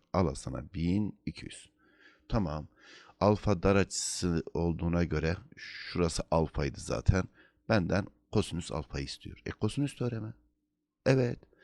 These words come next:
Hadi. Ee, alfanın karşısında ne var? Hatta ikişer sıfır silelim. Yani çünkü karelerini alıp eşleyeceğim ya. Birbirini götürecekler.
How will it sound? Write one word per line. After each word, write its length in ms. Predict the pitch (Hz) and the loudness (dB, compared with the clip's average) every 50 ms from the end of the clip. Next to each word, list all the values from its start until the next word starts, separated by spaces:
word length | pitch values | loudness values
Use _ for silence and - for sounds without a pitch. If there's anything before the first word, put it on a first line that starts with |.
| - - - | -20 -10 -2
Hadi. 260 | - 139 143 - - - - _ _ _ _ _ _ _ _ - - | 2 4 6 6 6 4 4 _ _ _ _ _ _ _ _ 0 2
Ee, 400 | 101 101 101 104 104 98 98 - - | 4 6 6 6 6 6 4 4 4
alfanın 380 | - 107 110 - 120 120 127 - | 4 4 4 4 0 -2 -2 0
karşısında 380 | - 127 123 - - 135 139 | 2 2 2 2 2 0 0
ne 60 | 131 | 2
var? 100 | 120 117 - | 2 0 0
Hatta 280 | - - 120 - 131 113 | 0 -2 0 2 0 -2
ikişer 380 | - - - - - 123 120 | -2 -4 -8 -4 0 2 2
sıfır 300 | 113 - - 107 - - | 2 0 -4 -6 -6 -6
silelim. 440 | 107 - - 123 107 92 82 85 82 - - _ _ _ _ _ - | -6 0 2 4 4 4 2 2 0 -4 -8 _ _ _ _ _ -4
Yani 180 | - 85 85 80 | 0 0 0 0
çünkü 320 | - - 107 90 - - | 2 0 0 0 0 0
karelerini 400 | - 101 95 95 90 92 95 101 | 4 6 6 8 8 8 8 6
alıp 220 | 98 101 98 - 98 | 6 4 4 2 0
eşleyeceğim 520 | 101 - - - 113 101 - 147 139 107 | -2 0 0 0 0 2 2 2 2 2
ya. 140 | 82 80 95 | 0 2 2
Birbirini 240 | 113 104 101 110 110 | 2 2 2 2 2
götürecekler. 720 | 107 98 - - 92 90 82 92 87 - - 69 - | 0 0 0 0 -4 -2 -2 -2 -4 -4 -6 -8 -8